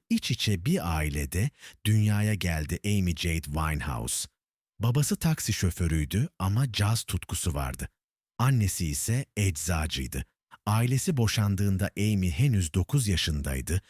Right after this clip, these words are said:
Bu ayrılık ileride şarkılarında hissedilecek melankolinin temel taşlarından biri oldu.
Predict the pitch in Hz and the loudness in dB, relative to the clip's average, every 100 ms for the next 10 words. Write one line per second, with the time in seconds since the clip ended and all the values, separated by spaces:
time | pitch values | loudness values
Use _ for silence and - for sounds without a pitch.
0 | - - - 143 - 95 90 80 71 92 | -20 -16 -2 -2 0 0 0 0 -2 -4
1 | - - 117 117 120 165 98 90 - 87 | -4 -2 2 2 2 2 2 0 0 -2
2 | 85 82 85 85 - 76 78 78 85 - | 0 0 -2 -2 -2 -2 -2 -2 -2 -2
3 | 76 73 71 - 67 69 98 151 - - | -2 -2 -4 -2 -2 0 2 0 -4 -20
4 | _ 117 120 143 170 - 92 - 87 78 | _ 2 4 4 0 0 0 0 -2 -2
5 | 76 98 135 113 82 78 67 65 - | 0 0 0 0 0 2 0 -2 -6